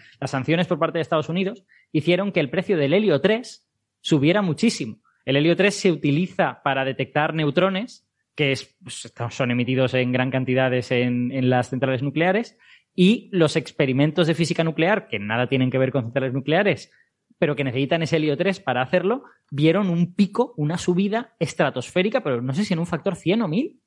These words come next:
a partir de que eso ocurrió, y en, a partir de ese momento se estableció una especie de comunidad internacional de grupos que utilizan detectores con helio tres para pasarse el helio tres cuando uno no lo utiliza y que lo utilice el otro, una especie de trueque de, de helio tres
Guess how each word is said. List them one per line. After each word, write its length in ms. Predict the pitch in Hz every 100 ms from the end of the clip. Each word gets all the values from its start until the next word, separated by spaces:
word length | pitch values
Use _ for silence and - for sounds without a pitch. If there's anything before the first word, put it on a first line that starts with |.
| _ _
a 100 | -
partir 300 | 127 120 151
de 120 | 180 170
que 80 | 170
eso 160 | 175
ocurrió, 480 | 160 160 208 262 - _ _ _
y 180 | 220 226
en, 260 | 185 170 -
a 80 | 156
partir 220 | 143 175
de 60 |
ese 120 | 202 214
momento 500 | 202 226 233 233 - -
se 120 | 175
estableció 380 | - 156 147 185
una 60 | 208
especie 240 | 202 214
de 20 |
comunidad 360 | 170 151 139 147
internacional 760 | 214 196 165 139 143 208 226 _ _ -
de 140 | 143
grupos 340 | 143 196 208 -
que 100 | 151
utilizan 380 | 135 160 202
detectores 480 | 165 147 - 190 185
con 140 | 156 143
helio 220 | 170 190
tres 340 | 214 247 - _ _ _
para 260 | 170 160 156
pasarse 500 | 127 180 202 - 233
el 100 | 180
helio 260 | 208 202
tres 240 | 214 233 -
cuando 260 | 190 147
uno 180 | 156 220
no 40 | 214
lo 60 | 214
utiliza 480 | 196 156 240 160 -
y 80 | 156
que 100 | 156
lo 100 | 151
utilice 360 | 147 147 165
el 60 | 165
otro, 260 | 202 208 135
una 140 | 170
especie 360 | 185 202 180 196
de 180 | 170 160
trueque 480 | 156 160 196 190
de, 280 | 160 147 147
de 180 | 147 165
helio 260 | 160 175 143
tres 360 | 175 226 -